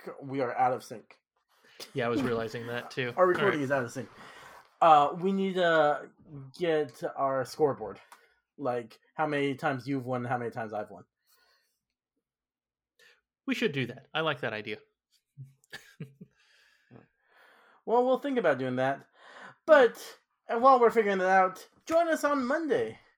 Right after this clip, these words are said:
Speaker 1: when we cover the second part of Spider-Man Homecoming. And, uh, remember to follow us on Twitter and give us that rating.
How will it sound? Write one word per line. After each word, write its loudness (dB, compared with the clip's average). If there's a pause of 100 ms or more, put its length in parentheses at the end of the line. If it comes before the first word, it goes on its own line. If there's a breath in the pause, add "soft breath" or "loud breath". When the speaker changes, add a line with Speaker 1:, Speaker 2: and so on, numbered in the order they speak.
(120)
Speaker 1:
when 0
we 0
cover -2
the -2
second -2
part -2
of -6
Spider-Man -2
Homecoming. -10 (1120 loud breath)
And, -2 (160)
uh, 2
remember 2
to -4
follow 0
us -2
on -4
Twitter -8
and -8
give -4
us -4
that -4
rating. -8